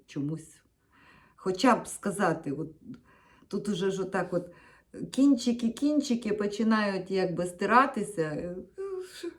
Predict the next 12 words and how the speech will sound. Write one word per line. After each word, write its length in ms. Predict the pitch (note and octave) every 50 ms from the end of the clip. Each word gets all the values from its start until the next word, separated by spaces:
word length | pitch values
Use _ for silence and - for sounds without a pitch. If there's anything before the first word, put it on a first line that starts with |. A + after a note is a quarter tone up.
| - _ _ _ _ - - - _ _ _ _ _ -
поверху 500 | - C4 C4 C4 C4+ B3 B3 B3 - A3
чук-чук-чук-чук-чук 1200 | - - C4 A#3+ - - - A3+ - - - A#3 - - - - F#3 - - - C4+ A#3+ - -
і 60 | -
знову 380 | E3+ D3 D#3 F3+ F#3 E3+ D3 D3
як 240 | C#3+ C#3 C#3 - C3+
нові. 240 | C3+ B2+ B2 C3 C3 - _ _ _ _ - - - - _ _ _ _ _ _ _ _ _ - - - -
От. 280 | - D#3+ D3+ - - - _ _ _ _ _ _ _ _ _ _ _ _ _ _ _ _ _ _ _ - - - - - - - - -
Так 200 | - - A3 -
що 100 | - A3
я 160 | G#3 F#3+ F#3+ G3+
думаю, 400 | F#3+ G#3+ G3+ F#3+ F3+ F3 E3+ E3+
що 340 | - - E3+ D#3+ D#3 -